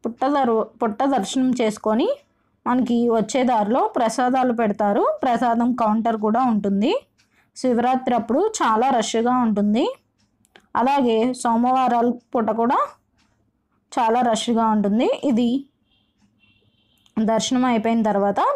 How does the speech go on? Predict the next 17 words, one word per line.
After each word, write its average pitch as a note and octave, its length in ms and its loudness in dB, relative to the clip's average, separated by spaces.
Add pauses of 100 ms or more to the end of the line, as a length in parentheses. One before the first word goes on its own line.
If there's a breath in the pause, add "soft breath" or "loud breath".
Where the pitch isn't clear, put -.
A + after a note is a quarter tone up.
బయటకు G#3+ 300 0
వచ్చే G#3+ 240 -2
మార్గం. G3 300 0 (480)
ఇక్కడ A#3+ 160 -2 (100)
చూసారా, B3 380 0 (720)
ఇక్కడ C#4+ 180 -2 (140)
కూడా G#3+ 220 2 (720)
ఫొటోస్ C4+ 380 0
దిగడానికి A#3 500 2 (140)
చాలా A3+ 400 2
ఫేమస్ A#3 440 0
అండి. A3+ 220 2 (2000)
చాలామంది A#3+ 640 2 (400)
ఎక్కువగా C4 400 0 (240)
ఇక్కడ A#3+ 160 -2 (320)
సెల్ఫీలు C4 400 0
దిగుతూ A#3+ 240 0